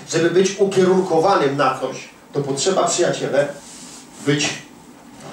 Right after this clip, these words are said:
być głodnym tego. Trzeba chcieć.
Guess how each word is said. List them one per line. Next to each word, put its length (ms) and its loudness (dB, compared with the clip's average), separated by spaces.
być 180 -10
głodnym 440 0
tego. 200 -8
Trzeba 160 -10
chcieć. 320 -4